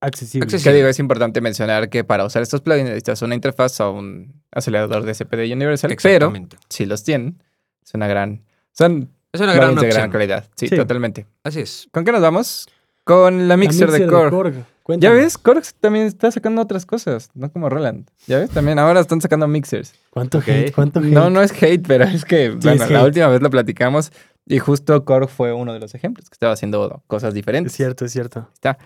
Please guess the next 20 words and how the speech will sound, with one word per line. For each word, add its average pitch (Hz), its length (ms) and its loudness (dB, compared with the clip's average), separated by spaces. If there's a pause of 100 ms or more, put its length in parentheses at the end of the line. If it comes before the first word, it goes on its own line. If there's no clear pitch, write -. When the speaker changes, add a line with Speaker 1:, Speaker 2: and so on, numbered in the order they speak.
Speaker 1:
Ahora 131 140 -4
sacó 127 160 -6
una 127 100 -4
mixer. 123 380 -8
Speaker 3:
La 160 340 4
nueva 202 320 2
mixer, 175 360 0
la 151 260 2
M 220 200 4
W 151 320 6
veinticuatro 151 460 0
cero 160 160 2
ocho, 165 180 -2
¿por 196 160 -2
qué 285 160 -4
siempre 196 560 -4
ponen 160 500 -4 (680)
nombres 143 480 0
tan 120 220 0
raros? - 520 -4